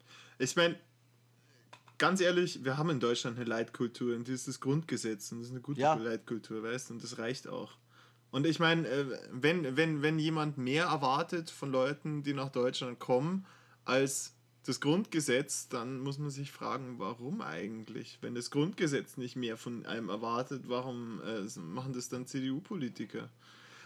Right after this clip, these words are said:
Speaker 1: Ähm, die Sache ist ja auch, ist ja auch die, dass sich ja, äh, diese, diese Kultur ja ständig ändert, weißt, vor zwanzig Jahren, da haben nicht mal eingefleischte C-S-Uler auf dem, auf dem, äh, auf der Wiesn irgendwie Tracht getragen und jetzt
Speaker 2: Ja.
Speaker 1: ist es ganz normal, weißt,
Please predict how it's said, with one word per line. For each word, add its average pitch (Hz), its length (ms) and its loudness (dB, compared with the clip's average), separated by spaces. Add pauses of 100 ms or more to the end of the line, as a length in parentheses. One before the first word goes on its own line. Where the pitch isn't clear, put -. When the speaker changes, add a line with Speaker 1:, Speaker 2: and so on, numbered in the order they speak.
(100)
Speaker 1:
Ähm, 143 380 6 (560)
die 135 80 0
Sache 170 240 8
ist 170 160 4
ja 147 140 8
auch, 143 260 2 (720)
ist - 180 -2
ja 139 140 6
auch 131 160 2
die, 156 340 2
dass 139 200 2
sich 135 100 -4
ja, 135 100 6
äh, 120 400 0
diese, 120 360 -6
diese 120 260 -4
Kultur 143 420 2
ja 143 160 6
ständig 131 500 0
ändert, 139 360 2
weißt, 113 200 -2
vor 135 160 -2
zwanzig 143 440 -2
Jahren, 143 300 0
da 120 220 0 (280)
haben 143 180 0
nicht 151 180 0
mal 135 120 0
eingefleischte 135 640 0
C-S-Uler 139 640 4
auf 95 180 0
dem, 120 320 -2
auf 117 220 -4
dem, 120 240 -4
äh, 110 320 -2
auf 69 200 -6
der 120 180 0
Wiesn 127 300 -2
irgendwie 123 280 -2
Tracht - 340 -4
getragen 113 480 -4
und 120 100 -4
jetzt 123 180 0
Speaker 2:
Ja. 123 140 2
Speaker 1:
ist 139 40 0
es 131 240 -4
ganz 135 240 0
normal, 147 420 4
weißt, 120 480 0